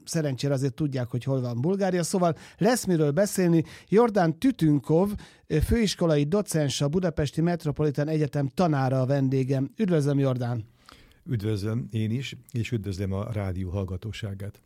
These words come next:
Speaker 1: Ez a Tütünkov, ez bolgár név, vagy van valami kis felütés?
Speaker 2: Ö, van egy kis, ö, török felütés, a tütün a, a török szóból a dohányt jelent,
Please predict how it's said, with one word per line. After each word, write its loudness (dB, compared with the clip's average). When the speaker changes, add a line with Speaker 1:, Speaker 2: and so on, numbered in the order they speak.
Speaker 1:
Ez -4
a -6
Tütünkov, 0
ez -4
bolgár 0
név, -2
vagy -2
van -2
valami 0
kis -8
felütés? -6
Speaker 2:
Ö, -4
van -2
egy -2
kis, -6
ö, 0
török -4
felütés, -4
a -2
tütün -4
a, -8
a -2
török -4
szóból -6
a -6
dohányt -6
jelent, -6